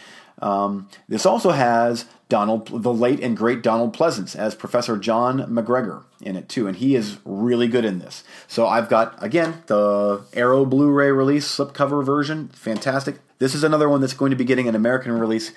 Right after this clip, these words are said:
very shortly, and, uh, if you're not importing movies, I highly suggest you do pick up Phenomena when it is released here in the States.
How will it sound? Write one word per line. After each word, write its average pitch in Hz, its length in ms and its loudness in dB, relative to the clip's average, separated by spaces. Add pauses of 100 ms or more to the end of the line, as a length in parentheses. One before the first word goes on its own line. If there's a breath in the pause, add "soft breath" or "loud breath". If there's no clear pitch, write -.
(440 loud breath)
very 117 260 2
shortly, 123 580 0
and, 110 540 0
uh, 104 100 2
if 104 240 -6
you're 101 520 -4
not 110 280 -2
importing 123 340 -2
movies, 123 280 -2
I 101 60 -2
highly 123 300 -4
suggest 113 500 -4
you 107 280 0
do 113 180 -4
pick 117 260 -8
up 101 180 -4
Phenomena 101 580 -6
when 101 180 -6
it 101 120 -10
is 95 240 -6
released 95 440 -6
here 95 180 -10
in 87 60 -10
the 80 80 -14
States. - 440 -14